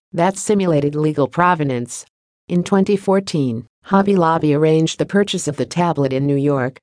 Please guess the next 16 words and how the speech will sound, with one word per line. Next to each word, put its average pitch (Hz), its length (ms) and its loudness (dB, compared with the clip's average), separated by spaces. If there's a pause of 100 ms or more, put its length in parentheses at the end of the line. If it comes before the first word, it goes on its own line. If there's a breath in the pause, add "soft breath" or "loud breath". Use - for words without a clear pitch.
(120)
but 170 180 -2
carried 190 380 2
out 185 180 0
the 151 80 -2
transaction 151 720 0
in 151 100 2
Oklahoma 156 580 0
to 170 200 -2
avoid 156 380 0
sales 147 380 0
taxes, 156 600 -2 (320 soft breath)
according 185 420 2
to 175 100 -4
the 170 80 -2
Justice 160 500 -2
Department. 139 640 -2